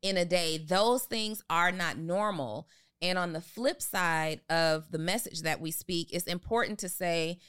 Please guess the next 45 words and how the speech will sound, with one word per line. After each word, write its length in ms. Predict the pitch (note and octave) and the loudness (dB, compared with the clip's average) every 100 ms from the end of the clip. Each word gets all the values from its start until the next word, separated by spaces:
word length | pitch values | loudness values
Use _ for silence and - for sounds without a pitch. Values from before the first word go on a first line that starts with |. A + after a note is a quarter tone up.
| - - | -20 -4
if 180 | F3+ F3+ | -4 -2
you 480 | D#3+ F3+ A#3 E4 F#4+ | -6 -4 -2 -2 -2
are 180 | G3+ F#3 | 0 0
finding 440 | F#3 F3 F3 F3 | -2 -2 -2 -4
yourself 600 | E3 F3+ - D#3 D3+ E3 - | -6 -4 0 2 2 -2 -6
going 240 | D#3+ F3 D#3+ | -2 0 2
backwards, 520 | D3 D3 C3+ E2 - | 0 0 -4 -6 -6
feeling 260 | - G#3 G#3 | 0 2 2
like 160 | F#3 | -2
you're 60 | G3 | -2
going 200 | F3 E3+ | -4 0
backwards, 400 | D3 C3 C3+ D3+ | -2 -2 -6 -6
your 100 | D#3+ | -2
numbers 360 | F#3+ G#3 G#3 G3 | 0 0 0 -2
are 40 | |
not 200 | F#3 E3+ | -2 0
what 160 | F3+ F3+ | -2 0
they 160 | E3+ E3 | -2 0
were 440 | E3 D#3+ D3+ D#3+ | 0 2 2 0
twenty 260 | - F3 E3 | -4 -4 -4
twenty-one, 480 | - E3 D#3+ D#3 E3+ | -4 -4 -2 -4 -4
twenty 260 | F#3 D3+ | -6 -6
twenty, 420 | C#3 F3 D3+ D3+ - - - | -4 -4 -2 -4 -8 -12 -4
or 100 | E3+ | 0
prior 380 | G3 E3+ D#3+ | 2 2 0
to, 420 | D#3 G#3+ F3 C3+ - _ _ _ _ _ _ _ _ _ | -2 -2 0 -2 -6 _ _ _ _ _ _ _ _ _
what, 160 | F3+ G3+ - | -2 -2 -4
what's 220 | F3 - | -6 -6
probably 460 | - A3+ B3 A#3 G#3+ | 0 0 0 -4 -4
happening 480 | G#3+ F#3+ G3 F3+ | -2 -4 -4 -6
is 100 | E3+ | -6
you're 100 | F3 | -4
leveling 440 | D#3+ D3+ D3 C#3+ C#3 | -2 -4 -4 -8 -8
out. 280 | A#2 D#2+ - _ _ - | -10 -12 -16 _ _ 0
Like, 160 | F#3 | 2
I 40 | A#3 | 2
have 160 | C#4 | 0
a 40 | F#3 | -4
client 500 | - G3+ G#3 G3+ D#3+ | -2 0 2 0 0
right 200 | E3+ C#3 | 0 0
now 300 | E3 E3+ F#3 | 0 2 0
whose 260 | G3 F3 | -2 -4
business 640 | D#3 F3 F#3 F3+ D#3+ E3 - _ _ _ F3+ | -2 -2 0 -2 -2 -2 -10 _ _ _ -6
just 200 | F#3+ - | -6 -2
took 240 | C#4+ | -2